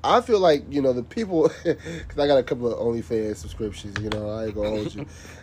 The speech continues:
But it's all, like, it's all, like, local, like, you know, chicks, chicks that have it, like, you know, blown the fuck up, you know what I'm saying?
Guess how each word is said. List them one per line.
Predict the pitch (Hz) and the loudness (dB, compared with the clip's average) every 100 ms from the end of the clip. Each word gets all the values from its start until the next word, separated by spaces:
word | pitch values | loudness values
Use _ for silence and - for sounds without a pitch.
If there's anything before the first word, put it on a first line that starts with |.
| - | 4
But | 185 | 8
it's | 185 | 8
all, | 220 226 226 | 10 8 8
like, | 226 208 196 | 8 6 4
it's | 208 | 2
all, | 190 233 220 | 6 6 6
like, | 208 190 | 4 2
local, | 180 185 208 208 202 196 180 165 | 0 -2 2 2 2 0 0 2
like, | 175 165 156 | 2 2 0
you | 180 | -2
know, | 160 156 | 0 0
chicks, | 156 156 - - - | 0 -4 -4 -10 -2
chicks | 190 175 190 | 0 2 0
that | 175 160 | 4 8
have | 160 160 | 8 6
it, | 147 | 4
like, | 147 143 | 4 4
you | 117 139 | 0 0
know, | 135 127 | 2 2
blown | 113 139 143 139 | 2 4 6 4
the | |
fuck | 127 143 123 - | 2 0 0 0
up, | 110 104 | -4 -6
you | 131 | -4
know | 127 | -2
what | 120 | -2
I'm | |
saying? | - 120 117 | -2 0 0